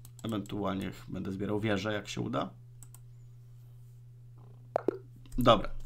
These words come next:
Poddał. E, szukamy sobie nowego przeciwnika. Tysiąc osiemset dwadzieścia osiem. Zagrajmy E cztery.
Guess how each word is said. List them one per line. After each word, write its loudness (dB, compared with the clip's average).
Poddał. 12
E, 12
szukamy 10
sobie 8
nowego 6
przeciwnika. 6
Tysiąc 4
osiemset 2
dwadzieścia 2
osiem. 6
Zagrajmy 6
E 6
cztery. 6